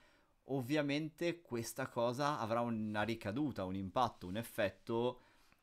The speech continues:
su quello che, che è il mio proporlo agli altri. Perché, come dice, dite s-,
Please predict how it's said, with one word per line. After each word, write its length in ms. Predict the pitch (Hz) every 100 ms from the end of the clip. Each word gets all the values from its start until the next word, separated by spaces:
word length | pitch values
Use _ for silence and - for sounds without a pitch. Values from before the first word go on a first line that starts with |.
| _
su 480 | - - - 131 120
quello 420 | - 147 147 151 151
che, 640 | - 117 120 131 131 -
che 200 | - 123
è 440 | 123 123 139 143 - - - _ _ - _ _ -
il 180 | 117 113
mio 200 | 113 147
proporlo 500 | - 107 131 135 131
agli 180 | 101 110
altri. 560 | 117 87 82 87 85 - _ _ _ _ _
Perché, 400 | - 113 123 117 - - -
come 240 | - 117
dice, 320 | 113 113 113 - -
dite 240 | 107 117
s-, 120 | -